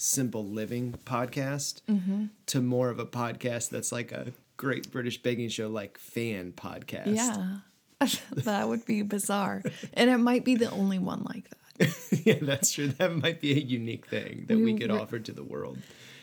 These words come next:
Speaker 1: Um, so, Katie, what do you recommend this week?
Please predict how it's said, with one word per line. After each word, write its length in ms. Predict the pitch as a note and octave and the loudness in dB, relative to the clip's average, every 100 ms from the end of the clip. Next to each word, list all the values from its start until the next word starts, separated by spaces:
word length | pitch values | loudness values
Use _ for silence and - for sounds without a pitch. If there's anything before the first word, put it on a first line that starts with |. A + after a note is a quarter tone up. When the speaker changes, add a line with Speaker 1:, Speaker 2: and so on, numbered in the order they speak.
| - _ _ - | -20 _ _ -6
Speaker 1:
Um, 360 | B2 A#2 A2 | -4 -4 -4
so, 200 | - C#3+ | 0 2
Katie, 360 | C#3 C#3+ C3 G#2+ | 2 4 2 2
what 260 | - - B2+ | -4 0 2
do 60 | |
you 160 | B2 A#2+ | 4 2
recommend 460 | A2 - F2 F2 F#2 | 0 -4 -10 -10 -8
this 200 | F2 - | -8 -8
week? 340 | - - | -10 -12